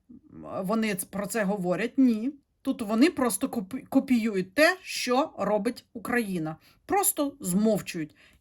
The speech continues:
І, е, скажімо так, а, але ця карта все рівно говорить про розчарованість. Вони розчаровані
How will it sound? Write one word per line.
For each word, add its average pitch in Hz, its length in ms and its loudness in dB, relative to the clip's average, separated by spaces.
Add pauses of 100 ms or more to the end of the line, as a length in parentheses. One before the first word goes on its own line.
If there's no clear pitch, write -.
І, 370 240 0 (400)
е, 226 120 -2
скажімо 240 500 0
так, 311 260 -2 (500)
а, - 140 -18 (200)
але 220 240 0
ця 220 160 -4
карта 196 380 -6 (880)
все - 220 -4
рівно 196 300 -4
говорить 185 440 -4
про 185 200 -6
розчарованість. 175 1120 -6 (640)
Вони 208 280 -2
розчаровані 190 840 0